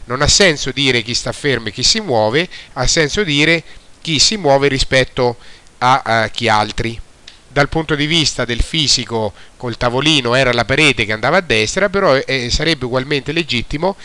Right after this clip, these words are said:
eh, dal punto di vista del, della parete, eh, dire che è questo fisico con il tavolino che vanno a sinistra.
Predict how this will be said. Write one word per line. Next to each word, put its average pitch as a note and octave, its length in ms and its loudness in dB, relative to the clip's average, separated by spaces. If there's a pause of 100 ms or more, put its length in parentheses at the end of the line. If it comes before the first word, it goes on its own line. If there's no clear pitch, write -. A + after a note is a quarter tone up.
(400)
eh, A2 200 -2
dal A2 160 -4
punto C3+ 260 -6
di C3 100 0
vista C#3 380 0
del, G#2+ 160 -6 (260)
della A2+ 300 -4
parete, C#3 600 0 (500)
eh, A#2 260 0
dire F3 340 4
che D3 280 2
è A2 80 0
questo - 340 0
fisico D3 560 0
con C3 160 -6
il D3 80 -6
tavolino C3 440 0
che C3 120 -2
vanno G#2+ 240 -2
a G2+ 40 -4
sinistra. G2 560 -4